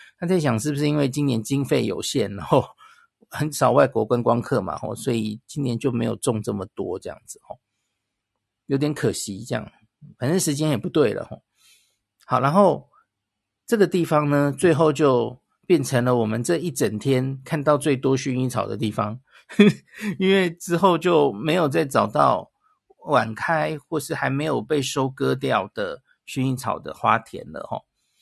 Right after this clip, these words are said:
有点可惜，就最漂亮的地方一早就看过了这样子吼。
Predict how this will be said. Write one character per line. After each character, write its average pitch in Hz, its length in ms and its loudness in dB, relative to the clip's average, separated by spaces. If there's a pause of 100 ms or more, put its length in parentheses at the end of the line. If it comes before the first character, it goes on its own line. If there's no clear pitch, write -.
(280)
有 127 100 -6
点 131 160 -4
可 123 160 -4
惜， 104 340 -8 (460)
就 143 120 -10
最 175 220 0
漂 165 240 2
亮 160 180 2
的 131 120 0
地 135 140 -2
方 139 240 0
一 160 120 -6
早 95 220 -2
就 131 100 -6
看 127 280 -4
过 110 240 -2
了 73 200 -8
这 - 80 -14
样 - 140 -10
子 - 180 -20
吼。 - 180 -14